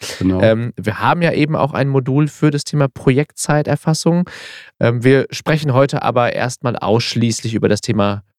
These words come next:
Speaker 2: Kommen und Gehen, also die klassische Art der Arbeitszeiterfassung.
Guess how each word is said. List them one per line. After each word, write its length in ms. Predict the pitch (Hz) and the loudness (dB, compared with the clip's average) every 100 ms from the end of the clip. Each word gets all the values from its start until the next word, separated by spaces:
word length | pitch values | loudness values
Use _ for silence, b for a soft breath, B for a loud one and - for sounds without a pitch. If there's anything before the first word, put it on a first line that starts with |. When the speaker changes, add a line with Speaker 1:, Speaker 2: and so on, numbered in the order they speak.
| _ | _
Speaker 2:
Kommen 380 | - 117 117 104 | 2 2 2 0
und 160 | 104 | -2
Gehen, 320 | - 104 95 | 0 0 0
also 200 | 90 90 | -4 -8
die 120 | 87 85 | -8 -6
klassische 640 | - 104 - - 90 85 - | -2 -2 -2 0 0 0 -2
Art 240 | 90 90 | -4 -2
der 120 | 87 | -4
Arbeitszeiterfassung. 880 | 85 87 95 - 85 85 - - - | -4 -8 -8 -10 -12 -12 -12 -14 -16